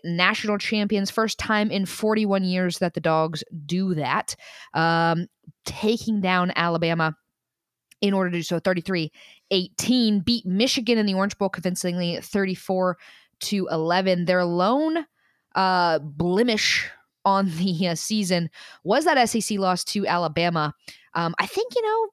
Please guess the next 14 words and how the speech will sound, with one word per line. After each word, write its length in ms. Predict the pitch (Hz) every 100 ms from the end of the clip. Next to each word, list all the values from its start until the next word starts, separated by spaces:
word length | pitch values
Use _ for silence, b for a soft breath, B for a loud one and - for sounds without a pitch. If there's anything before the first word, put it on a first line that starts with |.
| -
if 300 | - 302 -
you're, 160 | 311 285
if 120 | 262
you're 120 | 285
writing 340 | 262 285 381 330
a 40 |
storybook, 640 | - - 262 302 277 302 262
it 120 | 208
had 260 | 220 226
to 80 | 226
happen 300 | 202 226 240
that 160 | 240 233
way, 120 | 240
Pierce. 440 | 233 240 240 -